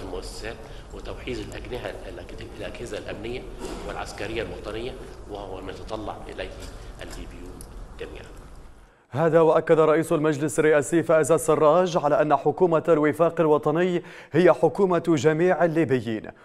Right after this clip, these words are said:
Speaker 2: مشيرا إلى أن الهدف من العملية السياسية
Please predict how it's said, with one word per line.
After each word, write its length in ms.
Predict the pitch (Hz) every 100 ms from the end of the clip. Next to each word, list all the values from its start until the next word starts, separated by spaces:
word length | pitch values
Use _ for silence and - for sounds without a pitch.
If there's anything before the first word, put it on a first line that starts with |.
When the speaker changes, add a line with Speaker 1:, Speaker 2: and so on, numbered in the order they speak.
| - -
Speaker 2:
مشيرا 500 | 120 - 147 127 147
إلى 280 | 156 131
أن 100 | 127
الهدف 360 | 127 135 139 131
من 140 | 127
العملية 500 | 123 113 131 135 139 135
السياسية 800 | 131 131 123 147 151 151 131